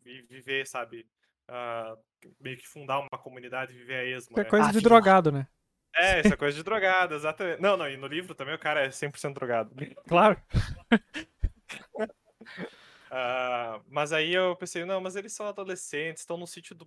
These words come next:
Speaker 1: pai de um deles, não faz muito sentido essa ideia, então vou, vou, vou fazer algo mais, mais low, mais pro, pro chão, né?" <laughs>
Speaker 2: O filho, o, o filho do, do, do pai rico fundar uma comunidade no sítio que meu
Speaker 1: Fundar
Speaker 2: pai
Speaker 1: uma
Speaker 2: comprou.
Speaker 1: comunidade.
Speaker 2: <laughs>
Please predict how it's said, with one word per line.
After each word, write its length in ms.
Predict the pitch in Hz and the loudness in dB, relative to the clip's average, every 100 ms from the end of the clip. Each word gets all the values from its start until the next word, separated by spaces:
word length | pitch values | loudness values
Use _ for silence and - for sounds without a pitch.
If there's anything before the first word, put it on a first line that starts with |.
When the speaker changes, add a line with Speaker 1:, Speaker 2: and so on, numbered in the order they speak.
| _ - | _ -4
Speaker 1:
pai 320 | 127 143 151 | 0 0 -2
de 80 | 135 | -10
um 100 | 123 | -10
deles, 360 | 123 143 151 | -8 -8 -10
não 100 | 160 | -16
faz 240 | 175 220 156 | -8 -8 -8
muito 240 | 151 - | -16 -16
sentido 540 | - 135 - 143 135 | -18 -18 -18 -16 -12
essa 160 | 131 131 | -12 -10
ideia, 360 | 123 123 123 120 | -6 -4 -2 -4
então 380 | 120 180 165 | -10 -14 -14
vou, 380 | 139 143 143 131 | -16 -14 -12 -14
vou, 180 | 135 123 | -16 -18
vou 160 | 151 151 | -18 -16
fazer 240 | 160 139 | -12 -8
algo 180 | 135 127 | -8 -8
mais, 560 | 127 117 110 - - 175 | -8 -8 -10 -16 -14 -8
mais 160 | 123 120 | -8 -4
low, 220 | 120 110 | -6 -4
mais 160 | 110 | -10
pro, 360 | - 120 113 117 _ | -12 -14 -14 -16 _
pro 120 | 131 | -18
chão, 300 | - 117 110 | -14 -14 -14
né?" 440 | - - - 208 - _ _ | -18 -20 -12 -10 -10 _ _
<laughs> 320 | 226 - 330 202 | -14 -10 2 4
Speaker 2:
O 60 | |
filho, 540 | - 180 170 170 143 135 156 | 4 2 2 2 0 -4 -4
o, 40 | 147 | -4
o 60 | |
filho 280 | - 160 151 | -4 -4 -4
do, 460 | 139 139 139 147 170 _ | -4 -4 -6 -10 -14 _
do, 160 | 160 139 _ _ _ | -10 -10 _ _ _
do 160 | 131 131 | -8 -6
pai 240 | - 143 | 0 0
rico 480 | 120 147 - 135 135 _ - | 2 0 -2 -6 -8 _ -4
fundar 300 | 151 139 131 | -2 0 0
uma 180 | 143 139 | 0 -2
comunidade 720 | 160 143 147 139 135 147 147 | 0 0 0 2 2 2 2
no 100 | 147 | 0
sítio 440 | - 165 151 147 | 0 -2 0 -2
que 80 | - | 0
meu 140 | 139 | 2
Speaker 1:
Fundar 60 | 180 | 6
Speaker 2:
pai 100 | 147 | 6
Speaker 1:
uma 160 | - 160 | 6 4
Speaker 2:
comprou. 260 | 180 160 | 8 8
Speaker 1:
comunidade. 320 | 170 165 - - | 6 -2 -2 6
Speaker 2:
<laughs> 300 | 392 - - | 8 8 8